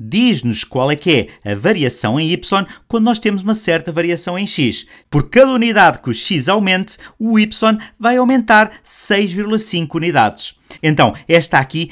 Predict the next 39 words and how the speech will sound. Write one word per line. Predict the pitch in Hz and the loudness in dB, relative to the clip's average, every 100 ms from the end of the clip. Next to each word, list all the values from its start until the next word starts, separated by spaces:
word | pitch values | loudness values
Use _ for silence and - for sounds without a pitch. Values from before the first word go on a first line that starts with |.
| - | -4
é | 151 | -2
a | 143 | -2
constante | 143 127 - 180 165 - | 0 -2 -2 -4 -2 -4
proporcionalidade, | 127 - 156 165 147 113 92 78 | -6 -6 -6 -4 -2 0 -2 -4
seis | - - 247 | -6 -2 -2
vírgula | 175 135 110 | 0 -2 -4
cinco, | - 92 113 | -6 -8 -8
aqui | 120 208 | -6 -2
nesta | 147 139 | -2 -4
equação. | 117 110 - 76 - - - - | -6 -8 -8 -12 -14 -20 -14 -4
Vamos | 214 208 | -2 -2
agora | 202 | -2
ver | 170 170 | -4 -4
o | |
que | 175 | -4
é | |
que | 151 | -6
acontece | 143 127 120 165 - | -4 -4 -2 -4 -4
aqui | 113 | -6
no | 113 | -6
gráfico. | 87 67 - _ _ _ _ _ _ - | -6 -10 -12 _ _ _ _ _ _ -6
Então, | 196 165 156 | 0 4 4
aqui | 175 160 | 2 -2
podemos | 156 156 202 185 | -2 0 2 2
ver | 156 175 - - - | 2 0 -4 -20 -2
que | 202 139 | 2 2
por | - 120 - | 2 -6 -4
cada | - 240 254 202 | 2 4 4 2
unidade | 160 170 156 135 104 - - _ | 0 0 2 2 2 -2 -20 _
que | - | -4
o | 113 | -2
x | - - 214 120 | -2 0 0 2
aumenta, | 147 156 165 170 175 185 - - - | 0 0 -2 -2 -2 -4 -6 -20 -10
o | 185 | -4
y | 185 185 - 202 196 - _ | -2 -4 -4 -2 -2 -8 _
vai | 131 170 | -4 -2
aumentar | 196 202 - 170 160 160 _ | -2 -4 0 2 2 0 _
cerca | - - 165 165 180 180 | -20 -6 -4 -4 -6 -6
de | 151 185 | -2 -4